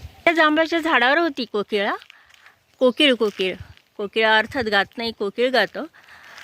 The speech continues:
पण, अ, ती आता गेलीत.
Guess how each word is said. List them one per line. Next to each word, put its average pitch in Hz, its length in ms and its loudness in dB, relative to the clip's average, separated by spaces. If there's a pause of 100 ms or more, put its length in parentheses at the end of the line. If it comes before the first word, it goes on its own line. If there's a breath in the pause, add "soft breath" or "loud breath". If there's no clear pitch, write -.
(240 loud breath)
पण, 269 200 -2
अ, 262 480 2 (680 loud breath)
ती 269 80 0
आता 262 400 2 (100)
गेलीत. 262 480 -6